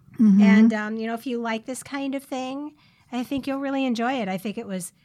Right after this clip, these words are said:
Speaker 2: filmed well and done really
Speaker 1: Mm-hmm.
Speaker 2: well. And
Speaker 1: Yes, agree. Agree.
Speaker 2: Yeah.
Speaker 1: And
Speaker 2: Yay!
Speaker 1: s-, yay! So let's go into the ladies' room and keep creepy.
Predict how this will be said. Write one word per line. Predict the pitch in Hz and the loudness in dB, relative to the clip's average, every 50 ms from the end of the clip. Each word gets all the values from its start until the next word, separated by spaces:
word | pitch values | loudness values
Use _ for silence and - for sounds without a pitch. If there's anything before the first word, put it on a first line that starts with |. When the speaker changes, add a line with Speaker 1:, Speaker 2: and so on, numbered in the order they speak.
| _ _ _ | _ _ _
Speaker 2:
filmed | _ - - 254 262 269 277 285 277 | _ -10 -8 -6 -4 -2 -2 -2 -4
well | 262 277 269 262 269 277 277 277 277 | -4 -4 -4 -4 -2 -2 -4 -4 -4
and | 262 214 185 180 | -4 -4 -4 -4
done | 202 214 226 240 | -4 -4 -6 0
really | 240 226 233 247 254 | 2 2 2 2 2
Speaker 1:
Mm-hmm. | 269 294 | 0 0
Speaker 2:
well. | 349 - 233 233 233 240 240 233 233 | 0 -4 -6 -8 -10 -10 -10 -10 -10
And | 214 180 170 170 170 175 175 - _ _ _ - | -10 -8 -8 -6 -6 -6 -8 -10 _ _ _ -4
Speaker 1:
Yes, | 214 190 185 190 196 - 190 - - - - - - - | -2 -2 0 0 -2 -4 -6 -10 -12 -20 -20 -20 -6 -2
agree. | 214 202 208 208 202 196 190 185 185 226 - - | -2 0 0 0 0 2 2 2 0 -2 0 -2
Agree. | 311 311 370 415 440 392 254 | -2 0 2 2 2 4 4
Speaker 2:
Yeah. | 190 165 - 202 196 196 190 180 _ _ _ _ _ _ _ _ _ - - - - - _ - | 4 2 2 0 -4 -8 -8 -12 _ _ _ _ _ _ _ _ _ -20 -20 -20 -20 -20 _ 0
Speaker 1:
And | - 277 294 | 2 4 4
Speaker 2:
Yay! | 523 523 | 4 4
Speaker 1:
s-, | 539 523 523 508 508 508 508 494 494 480 480 453 427 294 330 427 466 480 480 494 508 508 480 440 381 | 4 4 2 2 0 -2 -4 -4 -4 -4 -6 -2 0 2 4 4 4 4 4 4 4 4 4 4 4
yay! | 277 254 269 | 4 2 2
So | - - 381 349 339 285 - - - _ - | 2 2 4 4 4 4 2 -4 -12 _ -2
let's | 285 330 339 339 - - - - | 0 0 0 0 -2 -4 -4 -8
go | - 233 - 320 320 | -12 -6 -2 0 0
into | 320 311 | 2 2
the | 311 285 | 2 2
ladies' | 269 254 254 262 269 285 294 262 240 - | 2 4 4 2 2 2 0 0 2 2
room | 220 220 208 202 196 196 196 | 2 4 4 4 4 6 6
and | 202 208 208 208 202 202 196 190 - - _ _ _ _ _ _ _ _ _ _ - | 6 4 4 4 4 4 4 2 0 -6 _ _ _ _ _ _ _ _ _ _ -20
keep | - - - 247 - - | -12 -4 -4 -4 -4 -4
creepy. | - - - 262 269 262 - - 165 139 160 180 - | -12 -8 -6 -4 -4 -4 -4 -4 -4 -2 -2 -4 -6